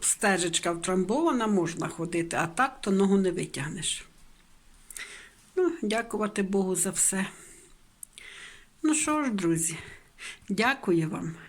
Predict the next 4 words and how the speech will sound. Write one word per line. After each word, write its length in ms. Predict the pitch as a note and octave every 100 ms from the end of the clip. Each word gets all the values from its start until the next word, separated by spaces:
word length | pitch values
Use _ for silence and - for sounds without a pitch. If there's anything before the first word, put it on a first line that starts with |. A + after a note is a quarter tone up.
| - - _ - - - - _
за 440 | E3+ F3 A#3+ C4+ B3 - - -
перегляди, 840 | F3+ E3+ F3+ G3 E3 F#3 F#3 E3 F#3
за 220 | F#3 G#3
коментарі, 920 | G#3 G#3+ G#3 G3+ G3+ F#3 F3 F3